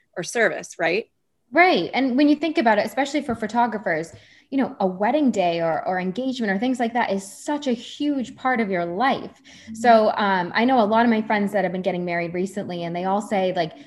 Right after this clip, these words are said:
Speaker 2: they diligently looked for a photographer, and they all were on Instagram looking because they wanted to be able to feel comfortable with the person they were working with on their,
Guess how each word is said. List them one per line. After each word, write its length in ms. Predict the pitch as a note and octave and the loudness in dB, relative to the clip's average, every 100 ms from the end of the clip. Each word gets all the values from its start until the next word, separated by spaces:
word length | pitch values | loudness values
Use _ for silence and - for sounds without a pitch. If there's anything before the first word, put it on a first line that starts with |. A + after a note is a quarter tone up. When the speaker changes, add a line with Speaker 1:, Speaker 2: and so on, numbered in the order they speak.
| - - | -12 0
Speaker 2:
they 320 | G3+ B3 B3+ - F3 D3+ | 2 2 -2 -8 -10 -8
diligently 760 | - G#3+ A3+ G3 F#3 F3 F3 F3 | 2 4 4 2 0 -4 -4 -6
looked 300 | E3+ C3 - | -4 -6 -8
for 140 | E3+ E3 | -6 -6
a 40 | |
photographer, 680 | D#3+ E3+ E3 E3+ E3 E3+ E3 F#3 | -6 -6 -4 -4 -4 -2 -2 0
and 120 | F#3 | -2
they 120 | F#3+ | 0
all 320 | - G3+ A3 | 4 4 6
were 100 | G#3 | 4
on 220 | F3+ F3 | 2 0
Instagram 560 | E3+ F3 F3+ F3 E3+ E3 | -4 -6 -6 -4 -4 -2
looking 360 | G#3 A3 E3+ E3+ | -4 -4 -6 -8
because 280 | - G#3 | -10 -6
they 100 | G#3+ | -2
wanted 400 | F#3+ G3 G#3 B3 | 0 2 0 0
to 100 | A#3+ | -4
be 160 | G3+ F#3+ | -6 -2
able 240 | G3 G3 F#3+ | 0 0 0
to 100 | F3+ | -2
feel 200 | F#3 E3+ | -4 -4
comfortable 500 | - G3 G3 F#3+ E3+ | -4 -6 -2 -2 -2
with 120 | E3+ | -6
the 80 | F3 | -8
person 340 | G3+ F#3+ F#3+ | -8 -6 -6
they 100 | E3+ | -6
were 160 | E3 E3 | -6 -4
working 420 | F#3+ A3 G3+ F3 | -2 -2 -6 -6
with 240 | D#3+ D#3+ - - _ - | -4 -6 -10 -20 _ -4
on 200 | G3 F#3+ | 0 2
their, 200 | F#3 F#3 | 2 0